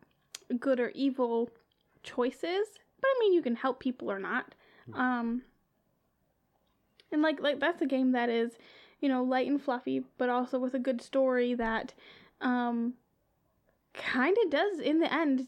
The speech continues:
Speaker 1: say that, like, hey, these people were evil, but, like, they did it because they were actually just trying to make the world better, and they accidentally fell down the wrong path.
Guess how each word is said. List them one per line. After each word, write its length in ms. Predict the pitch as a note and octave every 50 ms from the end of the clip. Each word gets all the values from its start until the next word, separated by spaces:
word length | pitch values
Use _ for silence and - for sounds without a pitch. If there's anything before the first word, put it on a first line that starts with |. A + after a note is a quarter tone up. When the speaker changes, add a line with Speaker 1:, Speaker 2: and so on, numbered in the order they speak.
| _ _
Speaker 1:
say 360 | - - - - C4 C4 C4+
that, 160 | C4+ B3+ - -
like, 180 | B3 A#3+ A#3+
hey, 220 | - - D4 B3+ B3+
these 240 | A#3 B3 C4 C4
people 460 | - - - C#4 C#4 - C#4 C4+ C4 A#3+
were 160 | - A3+ - - _ _ _ _ _ _ _ _
evil, 600 | - A3+ D4 E4 C#4+ C4+ G#3+ G#3 G#3+ G#3+ A#3+ A#3+ _ _ _ -
but, 120 | A#3+ G3+
like, 480 | A3+ A#3 A3+ A3+ A3 - - - - _ _ _ _ _ _ _ _ _ _ _ _ _ _ _ _
they 160 | - A3+ A#3 A3+ A3+ - -
did 160 | C#4+ D#4 D4
it 140 | C4 A#3 A3+
because 300 | B3 B3 - B3 A#3 A#3
they 120 | A3+ A3
were 200 | A3+ A3+ A3 A3+ - _ _ _ _ _ -
actually 360 | - G#3+ B3 C#4+ - G4+ F#4+
just 180 | F#4+ F#4 F4 -
trying 160 | - D#4+ E4
to 60 | F4
make 200 | D#4+ D4 D4+ D4 D4+
the 80 | D#4
world 240 | C#4 C4+ C#4+ D4 B3
better, 440 | A#3 C4+ C#4 B3+ A3 A3 A3 A3+ - -
and 240 | A#3 A#3 A#3 A#3 A3+
they 320 | A#3 A3+ A#3 A#3 - - _ _
accidentally 580 | - - A3+ A#3 - B3+ A#3+ A#3+ A#3 A#3+ B3 B3
fell 280 | - - A3 A3+ A#3
down 280 | A#3 A#3 A#3 A#3 A#3+ A#3+
the 80 | A#3+
wrong 240 | A#3+ B3+ A#3+ A#3+ B3
path. 300 | B3 D4 D4 - - A3+